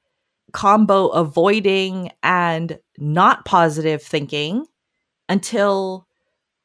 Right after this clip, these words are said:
it just started to, like, that we talk about the metaphor of packing it in,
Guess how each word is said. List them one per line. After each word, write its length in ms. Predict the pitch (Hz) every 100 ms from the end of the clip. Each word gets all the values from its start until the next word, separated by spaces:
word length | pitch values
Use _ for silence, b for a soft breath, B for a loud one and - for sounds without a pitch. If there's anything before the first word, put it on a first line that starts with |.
| _ -
it 160 | 208
just 200 | 226 262
started 440 | - 262 277 277 -
to, 260 | 247 240 -
like, 280 | 202 196 - -
that 280 | 202 196 - _
we 140 | 175 214
talk 260 | 208 220
about 240 | 220 214 _ _ _ _ -
the 120 | 190
metaphor 640 | 190 185 202 202 196 196 185
of 220 | 156 -
packing 400 | - 165 - 208
it 140 | 175
in, 460 | 170 175 208 240